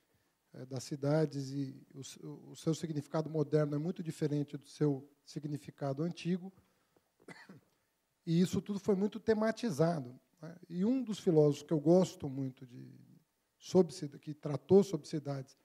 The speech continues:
e que é pouco valorizado em relação ao tema,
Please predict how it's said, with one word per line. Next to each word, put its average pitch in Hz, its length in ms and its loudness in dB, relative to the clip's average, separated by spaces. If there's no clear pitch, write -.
e 170 60 -18
que - 120 2
é 196 40 6
pouco 240 480 0
valorizado 151 960 2
em 185 440 2
relação 135 600 -4
ao 131 120 -8
tema, 175 460 2